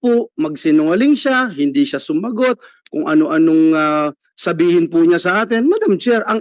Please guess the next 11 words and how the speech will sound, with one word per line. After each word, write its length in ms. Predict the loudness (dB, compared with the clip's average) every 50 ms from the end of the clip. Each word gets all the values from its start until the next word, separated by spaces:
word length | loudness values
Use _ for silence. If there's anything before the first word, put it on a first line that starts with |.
| -2
N 240 | 0 2 2 2 2
B 240 | 0 0 0 0 0
I 160 | 0 0 0
mismo 720 | 2 2 2 2 2 2 0 -2 0 0 2 2 2 2 2
ay 160 | 0 0 0
nagkaroon 640 | 0 -2 -2 -2 -2 0 0 0 2 2 2 2 2
ng 160 | 2 0 -2 0
fingerprints 1120 | 0 2 2 2 2 2 0 0 -2 -2 -2 0 2 2 2 0 0 -2 -6 -6 -8 -8 _ -18 _ _ _ _ _ _ 0
ni 140 | 0 2 2
Alice 480 | 2 0 2 2 2 0 0 -2 -6 -2
Go 320 | 0 2 2 2 2 0